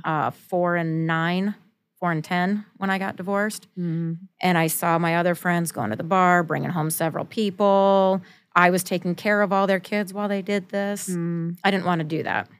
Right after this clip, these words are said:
Speaker 2: Yeah.
Speaker 1: So she definitely kept me grounded
Speaker 2: Sure.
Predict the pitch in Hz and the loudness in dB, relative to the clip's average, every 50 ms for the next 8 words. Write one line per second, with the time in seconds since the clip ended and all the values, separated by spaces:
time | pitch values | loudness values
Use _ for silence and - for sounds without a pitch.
0 | _ - 165 151 147 147 147 151 165 - _ _ _ _ - - 214 196 - 196 | _ -8 -6 -6 -6 -6 -6 -8 -10 -12 _ _ _ _ -2 -2 0 0 0 -2
1 | 180 - - _ - - 202 190 185 - 196 185 175 170 - 175 - - 175 165 | -4 -6 -12 _ -2 2 4 4 4 4 0 -2 -2 0 -2 -4 -2 -2 -4 -6
2 | 156 - - _ _ _ 175 165 156 151 160 165 165 175 175 175 175 185 - - | -6 -8 -14 _ _ _ 0 0 0 2 0 0 0 0 0 0 -2 -4 -8 -8
3 | - 156 135 143 160 156 | -8 -6 -6 -6 -8 -10